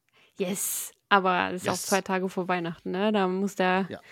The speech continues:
Speaker 1: bevor der Weihnachtsstress ausartet.
Speaker 2: <laughs> Ja, also Weihnachten sollst du ja mal zur Ruhe kommen. Da muss ja, darf ja kein Stress sein.
Speaker 1: Na, mal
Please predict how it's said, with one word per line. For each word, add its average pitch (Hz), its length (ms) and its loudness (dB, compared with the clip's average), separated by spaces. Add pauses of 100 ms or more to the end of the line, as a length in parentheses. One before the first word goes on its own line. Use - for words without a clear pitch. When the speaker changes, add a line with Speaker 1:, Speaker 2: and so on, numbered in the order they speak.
(200)
Speaker 1:
bevor 220 320 6
der 196 120 4
Weihnachtsstress - 840 0
ausartet. 208 840 -2 (1160)
Speaker 2:
<laughs> 143 60 4 (640)
Ja, - 220 -8
also 120 280 -2
Weihnachten 127 480 2
sollst 120 260 -6
du 113 40 -2
ja 104 60 -4
mal 101 140 -6
zur 98 160 -14
Ruhe 120 300 -4
kommen. 85 240 -12
Da 85 80 -14
muss 110 200 -10
ja, 85 140 -8
darf 87 340 -16
ja 82 120 -12
kein 87 160 -14
Stress - 320 -6
sein. - 140 -16 (280)
Speaker 1:
Na, 294 120 -2
mal 247 100 -2